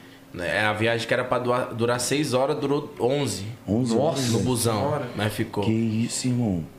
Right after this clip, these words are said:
Speaker 1: Nós
Speaker 2: Onze
Speaker 1: chegou em,
Speaker 2: horas?
Speaker 1: é, onze horas de viagem.
Speaker 2: Porra.
Speaker 1: Aí eu fico imaginando <laughs> você, mano.
Speaker 2: Porra.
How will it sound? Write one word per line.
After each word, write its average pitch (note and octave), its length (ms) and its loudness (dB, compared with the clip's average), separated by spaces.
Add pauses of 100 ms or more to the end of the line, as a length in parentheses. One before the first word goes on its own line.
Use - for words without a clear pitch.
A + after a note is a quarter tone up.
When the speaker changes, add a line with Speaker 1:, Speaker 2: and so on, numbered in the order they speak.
Speaker 1:
Nós F#2 140 0
Speaker 2:
Onze A#2+ 80 2
Speaker 1:
chegou A2 180 2
em, G2 100 0
Speaker 2:
horas? - 220 0
Speaker 1:
é, G2 60 0
onze G#2+ 320 0
horas C#3 180 0
de C#3 100 -4
viagem. A2 440 0 (400)
Speaker 2:
Porra. B2 460 -4 (160)
Speaker 1:
Aí A2 320 0
eu C3+ 80 2
fico E3 240 -2
imaginando E3 640 2 (280)
<laughs> - 300 -4
você, F3 640 0
mano. C3 160 -2 (760)
Speaker 2:
Porra. A#3+ 160 -8